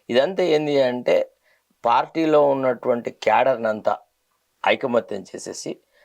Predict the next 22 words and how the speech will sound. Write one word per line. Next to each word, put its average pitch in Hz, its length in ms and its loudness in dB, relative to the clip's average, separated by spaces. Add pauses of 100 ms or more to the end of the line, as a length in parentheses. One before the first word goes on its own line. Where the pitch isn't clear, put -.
(200)
పార్టీని 127 400 -2
ఒక 117 160 -4
యూనిట్ 123 420 0
లాగా 107 220 2
నిలబెట్టేసేసి 98 880 -8 (300)
రేపు 123 320 0
రాబో 143 480 4
పార్లమెంట్ 127 600 -2
ఎన్నికలలో 110 800 0
ఎట్టి 120 280 0
పరిస్థితులలో 107 800 -4 (460)
కాంగ్రెస్ 120 460 -2
మెజారిటీ 120 420 0
స్థానాలు 104 640 -6
సాధించాలని 104 640 -6
అనుకున్నప్పుడు - 560 -12 (460)
ఇట్లాంటి 143 320 0
వాళ్ళ 113 220 2
అండదండలు 113 540 0
వాళ్ళకు 101 280 -2
అవసరం 98 260 -4
అవుతుంది. 90 280 -10